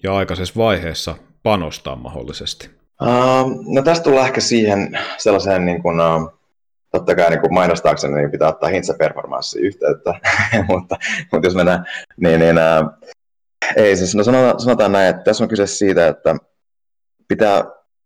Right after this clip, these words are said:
Speaker 2: pitää pystyä nuoresta lähtien luomaan sellainen performance-systeemi sun ympärille. Eli sit kun monesta asiasta tulee normaalia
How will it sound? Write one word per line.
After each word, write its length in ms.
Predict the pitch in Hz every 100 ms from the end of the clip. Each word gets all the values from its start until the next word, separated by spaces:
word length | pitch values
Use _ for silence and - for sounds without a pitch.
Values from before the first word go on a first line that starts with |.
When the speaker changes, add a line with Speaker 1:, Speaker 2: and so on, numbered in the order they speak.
| _ _ _ _ _
Speaker 2:
pitää 240 | - 123 -
pystyä 380 | 139 139 117 107
nuoresta 480 | 131 123 98 -
lähtien 580 | 87 95 - 85 80 - -
luomaan 480 | 101 101 87 85
sellainen 440 | 82 85 85 78 _ _ _ _ _ _ _ _ _
performance-systeemi 1200 | 120 113 98 85 80 73 - - 90 - - - -
sun 160 | 50
ympärille. 500 | 52 50 - - - _ _ _ _ _ _ _ _ -
Eli 140 | 98
sit 100 | 117
kun 140 | - 117
monesta 420 | 139 160 151 117
asiasta 300 | 117 104 -
tulee 340 | 92 90 87 - -
normaalia 840 | 104 120 127 95 69 52 60